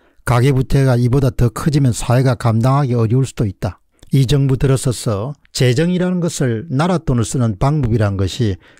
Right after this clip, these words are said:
그냥 대부분 돈을 뿌리는 식이죠. 표를 의식해가지고. 그래서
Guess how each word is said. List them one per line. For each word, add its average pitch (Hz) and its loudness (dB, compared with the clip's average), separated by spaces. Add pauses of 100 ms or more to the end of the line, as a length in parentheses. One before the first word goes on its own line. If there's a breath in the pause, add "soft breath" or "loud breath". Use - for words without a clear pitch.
그냥 170 0
대부분 143 0
돈을 135 2
뿌리는 208 0
식이죠. 101 -2 (360)
표를 131 2
의식해가지고. 101 0 (200)
그래서 120 0